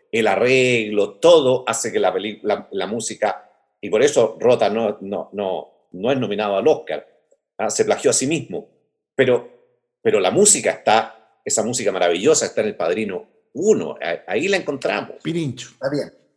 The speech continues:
Speaker 3: Pero lo que pasa, es decir, yo creo que vamos a tener que discutir largamente esto en la próxima sesión dedicada al Padrino dos, pero hay un argumento que da Gonzalo, que es justamente el que a mi ju-, modesto modo de entender demuestra lo contrario.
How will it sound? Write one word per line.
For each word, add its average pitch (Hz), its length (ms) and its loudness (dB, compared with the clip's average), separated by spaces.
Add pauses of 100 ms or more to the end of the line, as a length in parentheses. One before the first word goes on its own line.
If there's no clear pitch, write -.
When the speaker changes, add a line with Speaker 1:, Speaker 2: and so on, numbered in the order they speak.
(120)
Speaker 3:
Pero 139 180 -2
lo 143 120 0
que 143 60 -8
pasa, 180 440 0
es 123 80 -10
decir, 120 420 -6
yo 139 220 -4
creo 160 200 2
que 165 120 2
vamos 160 260 0
a - 20 -4
tener 143 300 -4
que 151 80 -6
discutir 135 400 -6
largamente 160 720 -2
esto 160 180 -8
en 143 260 -6
la 120 140 -4
próxima 160 420 -4
sesión 151 400 -6
dedicada 147 360 0
al 147 100 -10
Padrino 143 420 -2
dos, 92 200 -10
pero 117 160 -4
hay 131 100 -6
un 156 100 -6
argumento 139 840 -6
que 123 100 -10
da 127 140 -4
Gonzalo, 139 800 -10 (760)
que 160 120 0
es 160 60 2
justamente 165 1160 -6
el 131 160 -10
que 147 160 -4
a 135 60 -2
mi 135 140 -8
ju-, - 260 -14
modesto 156 500 -2
modo 185 200 -6
de 180 40 -6
entender 160 480 -4
demuestra 170 420 -6
lo 160 120 -2
contrario. 160 560 -10